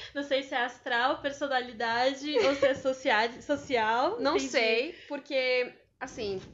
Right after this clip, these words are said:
Speaker 2: dentro de uma vivência pessoal, eu não consigo, eu tenho uma, assim, uma tolerância muito baixa a,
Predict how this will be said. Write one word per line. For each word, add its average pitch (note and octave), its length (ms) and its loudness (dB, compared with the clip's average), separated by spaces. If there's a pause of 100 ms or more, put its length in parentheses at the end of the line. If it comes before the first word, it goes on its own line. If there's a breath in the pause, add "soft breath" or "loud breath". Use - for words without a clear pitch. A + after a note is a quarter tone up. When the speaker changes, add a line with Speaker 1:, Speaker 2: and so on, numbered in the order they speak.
(240)
Speaker 2:
dentro C#4 500 -6
de A#3 80 -4
uma A#3 260 0
vivência A3 520 -4
pessoal, A3+ 760 2
eu G#3+ 100 -2
não A#3 160 -2
consigo, B3+ 720 -8
eu G#3+ 100 -4
tenho A#3 520 -2 (240)
uma, - 180 -10
assim, A#3+ 160 -10
uma A#3 120 -2
tolerância B3 560 2
muito E4 320 -4
baixa C4 680 2 (640 loud breath)
a, G#3+ 760 6